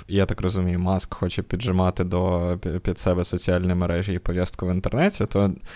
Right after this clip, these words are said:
ну, це такий перший крок до контролю інформації, да, і, і пропаганди. І можливо, типу, там, TikTok, можливо, це конспірація, можливо, TikTok не захотів настільки співпрацювати з, е,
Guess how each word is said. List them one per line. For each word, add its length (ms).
ну, 120
це 160
такий 320
перший 380
крок 280
до 380
контролю 440
інформації, 640
да, 180
і, 300
і 60
пропаганди. 640
І 40
можливо, 480
типу, 220
там, 160
TikTok, 520
можливо, 460
це 120
конспірація, 640
можливо, 320
TikTok 460
не 60
захотів 400
настільки 640
співпрацювати 880
з, 160
е, 400